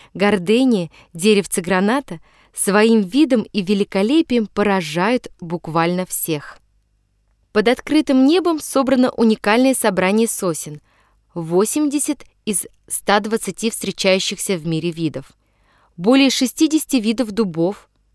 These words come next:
в том числе и пробковых. Свыше двадцати видов кипарисов.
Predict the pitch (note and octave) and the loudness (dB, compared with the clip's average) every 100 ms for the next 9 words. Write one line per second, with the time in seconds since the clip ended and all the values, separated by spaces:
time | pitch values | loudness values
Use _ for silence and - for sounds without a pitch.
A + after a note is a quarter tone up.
0 | _ - - C4+ D4+ D#4+ - B3 C4+ G#3+ | _ -2 2 2 2 -4 -2 -2 0 0
1 | F#3+ - E3+ F#3 - _ _ _ _ _ | -2 -4 -12 -12 -14 _ _ _ _ _
2 | _ _ - G#3 A3 - G3+ F#3 G#3 A3 | _ _ -4 0 2 2 0 -2 -2 -4
3 | F3+ - D4 B3 A3 A3+ - - - A#3+ | -4 0 0 0 -2 -2 -6 -10 -12 -6
4 | - F#3 D3+ C#3+ - A3+ | -2 -2 -4 -6 -8 -8